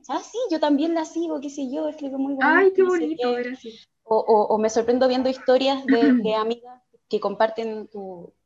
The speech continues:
Speaker 1: tus poemas sin antes yo habérselos referido. Entonces, sí, eres, eres un referente, Viviana, y, y nada, un referente súper positivo. Yo de verdad que soy muy admiradora de,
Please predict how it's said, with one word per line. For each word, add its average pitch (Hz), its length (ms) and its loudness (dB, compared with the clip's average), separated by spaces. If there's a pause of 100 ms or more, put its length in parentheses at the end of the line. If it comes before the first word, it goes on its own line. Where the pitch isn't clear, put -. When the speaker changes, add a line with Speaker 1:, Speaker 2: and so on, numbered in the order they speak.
(100)
Speaker 1:
tus - 200 -20
poemas 226 640 -2
sin 214 220 -2
antes 202 240 -2
yo 202 160 4
habérselos 190 480 2
referido. 175 400 -6
Entonces, 175 600 -10 (560)
sí, 180 420 -12
eres, 185 360 -4
eres 190 180 -8
un 190 140 -8
referente, 190 520 -8
Viviana, 226 680 -8
y, 196 280 -10 (720)
y 185 80 -8
nada, 175 260 0
un 202 60 -2
referente 214 360 0
súper 196 280 -4
positivo. 208 720 -6 (260)
Yo 190 280 -6
de 196 80 -4
verdad 202 500 -6
que 214 240 -14
soy 208 340 -12
muy 202 160 -10
admiradora 208 520 -8
de, 202 240 -10